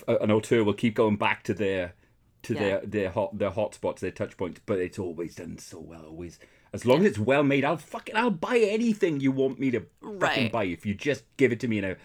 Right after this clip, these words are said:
Speaker 1: fucking well made package.
Speaker 2: Mm-hmm. Yeah, absolutely. A-, and it, like you said, it is, like, great to see someone like Scorsese, like, talk about something like, like,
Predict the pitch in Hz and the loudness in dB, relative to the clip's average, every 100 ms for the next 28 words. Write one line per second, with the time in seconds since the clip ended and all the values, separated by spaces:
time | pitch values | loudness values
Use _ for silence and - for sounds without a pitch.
0 | - - - _ - - 156 151 147 131 | -20 -20 -20 _ -10 0 2 4 4 8
1 | 147 143 135 131 110 - 95 - 78 139 | 8 8 6 2 2 -4 -8 -8 -14 -16
2 | - - 196 175 151 151 - 143 127 - | -20 -6 -2 0 -2 -2 -2 0 2 0
3 | 147 143 139 123 123 120 151 - 220 233 | -4 -6 -6 -4 -4 -4 -4 0 4 6
4 | 208 185 202 175 175 160 156 160 - - | 4 4 0 0 -2 2 2 0 -4 -14
5 | _ - 170 143 139 - - - 233 180 | _ -8 -4 -2 -4 -8 -20 2 4 4
6 | 180 170 170 151 143 - 151 - 151 151 | 2 -2 0 0 -2 -2 -4 -2 -2 0
7 | 156 143 143 - - 202 202 170 104 - | 0 0 -2 -2 6 6 6 0 0 0
8 | 170 160 165 151 147 - - 156 143 107 | -4 -2 -2 0 -2 -2 -6 -2 -2 -2